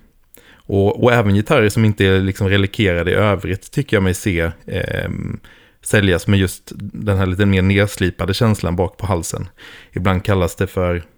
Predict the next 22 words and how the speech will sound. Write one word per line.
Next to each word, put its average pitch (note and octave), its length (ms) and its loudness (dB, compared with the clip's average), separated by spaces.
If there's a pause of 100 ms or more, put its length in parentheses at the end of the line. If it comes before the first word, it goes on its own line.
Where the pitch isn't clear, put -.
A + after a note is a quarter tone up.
(340)
ja, E2+ 360 -8
vad E2+ 140 -8
kallas F2+ 340 -6
det E2+ 100 -10
för? F2+ 260 -8 (400)
Satin G2+ 540 -4
finish G2 360 -2
ser G#2+ 140 0
man F#2+ 140 0
ibland. F#2+ 260 -2 (160)
Då G#2 120 -2
tänker G2+ 280 0
jag F2 60 2
att - 60 -12
det G2 60 -2
är F2+ 40 0
lite E2+ 200 -4
sådär F2 300 -2
också. - 240 -8 (640)
Ehm, G2 520 4
jag G2 120 4
minns A#2 380 2